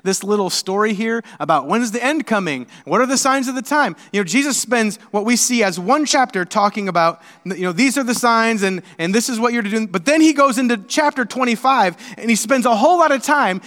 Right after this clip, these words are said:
giving three different illustrations about, look, you have a job to do.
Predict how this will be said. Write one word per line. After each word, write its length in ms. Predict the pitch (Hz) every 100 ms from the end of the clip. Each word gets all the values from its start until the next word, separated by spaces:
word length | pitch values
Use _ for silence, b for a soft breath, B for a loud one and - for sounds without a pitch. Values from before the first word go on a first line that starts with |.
| 226
giving 240 | 247 247 233
three 240 | 302 359
different 260 | 349 311 294
illustrations 680 | 285 - 269 285 240 220
about, 440 | 202 202 196 - 233
look, 400 | 285 190 - b b b
you 220 | 180 349
have 160 | 330 262
a 40 |
job 300 | 214 359 294
to 80 | 233
do. 260 | 220 143